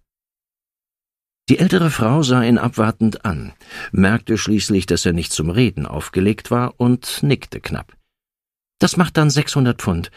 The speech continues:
Dreihundert hatten Sie bereits angezahlt. Dann bekomme ich noch einmal dreihundert Pfund.“ „Kann ich einen Blick in das Buch werfen?“, fragte er,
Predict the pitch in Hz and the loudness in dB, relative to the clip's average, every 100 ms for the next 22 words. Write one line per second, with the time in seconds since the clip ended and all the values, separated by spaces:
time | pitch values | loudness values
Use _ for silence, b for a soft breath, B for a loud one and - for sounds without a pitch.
0 | B B B - 131 151 165 180 170 165 | B B B 0 2 4 4 4 2 0
1 | 160 156 147 147 - 117 92 - 98 87 | 0 -2 0 0 0 0 0 -2 -2 -4
2 | - b b b _ - 127 131 120 117 | -6 b b b _ 0 2 2 0 -4
3 | - 143 127 120 - - 127 127 90 95 | 0 0 2 0 -4 0 0 2 -2 0
4 | 92 90 92 92 92 101 - 107 76 - | 0 0 -2 -2 0 -2 0 -4 -4 -12
5 | _ _ _ _ _ _ _ _ _ _ | _ _ _ _ _ _ _ _ _ _
6 | _ _ _ _ _ _ - 65 57 - | _ _ _ _ _ _ -8 -6 -6 -8
7 | - 58 80 127 113 120 120 - 120 110 | -8 -6 0 0 0 -2 -2 -2 -2 0
8 | 127 139 165 175 _ _ _ _ _ _ | -2 -2 -4 -6 _ _ _ _ _ _
9 | - 87 95 95 95 - 104 | -6 -2 -2 -2 -4 0 -2